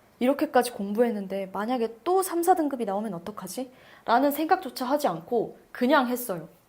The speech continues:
제가 수능을 봤을 때가 이천십칠 년 십일월 이십삼 일 그 포항 지진 때문에 수능 직전 날에 수능이 일주일 미뤄졌을 때였거든요. 그때 당시에 제가 수능 바로 직전 시월 모의고사에서도 삼 등급이 나왔는데 그때까지도 전 포기를 몰랐어요.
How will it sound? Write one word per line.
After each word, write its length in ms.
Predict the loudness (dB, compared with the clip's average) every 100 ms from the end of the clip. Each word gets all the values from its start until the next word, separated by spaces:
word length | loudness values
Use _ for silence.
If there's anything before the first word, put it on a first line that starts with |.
| _ -6
제가 240 | 0 2
수능을 440 | 2 0 2 0
봤을 360 | -2 -2 -2 -2
때가 400 | -2 -2 -4 -4
이천십칠 760 | -6 -4 -2 -2 -6 -4 0 4
년 200 | 4 4
십일월 520 | 0 0 2 4 2
이십삼 520 | -4 -10 -10 -6 -4
일 280 | -2 -2 -4 -10 -20 -14 -4
그 240 | -4 -4
포항 380 | 0 6 6 6
지진 340 | -2 -2 0
때문에 540 | 2 2 0 -4 -4 -4
수능 400 | -4 0 0 -2
직전 480 | -6 -4 0 2 4
날에 400 | 4 4 0 -2
수능이 420 | -2 -2 0 -2 -2
일주일 520 | -2 -2 -2 0 0
미뤄졌을 560 | 0 0 0 -2 -6 -6
때였거든요. 640 | -6 -4 -6 -8 -10 -12 -14 _ _
그때 240 | -2 2 4
당시에 400 | 2 -2 2 0
제가 440 | 0 -4 -2 -2
수능 380 | -2 -2 0 0
바로 340 | 0 2 2
직전 380 | 0 -6 -6 -4
시월 440 | -4 2 8 8 8
모의고사에서도 720 | 4 0 -2 -2 -6 -6 -10
삼 300 | -8 -4 -2
등급이 340 | 0 0 0
나왔는데 640 | 0 0 0 -2 0 0 0
그때까지도 640 | -4 0 6 8 8 6
전 260 | -6 -6 -4
포기를 360 | -2 0 2 2
몰랐어요. 500 | -2 -4 -8 -10